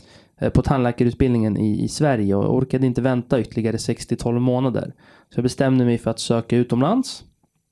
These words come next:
och hittade då ett universitet i, i Riga som jag sökte till, eh, och kom in på.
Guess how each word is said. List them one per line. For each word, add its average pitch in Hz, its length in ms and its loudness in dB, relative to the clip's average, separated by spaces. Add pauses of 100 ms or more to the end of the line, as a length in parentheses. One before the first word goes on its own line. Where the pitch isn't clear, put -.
(280)
och 135 340 -2
hittade 117 520 -4
då 107 320 0
ett 110 300 -6
universitet 113 480 -4
i, 120 300 0
i 127 200 0
Riga 131 500 2 (420)
som - 160 -2
jag 139 80 0
sökte 139 260 -2
till, 208 260 0 (220)
eh, - 160 -4
och - 180 -4
kom 127 140 0
in 123 120 2
på. 185 260 -2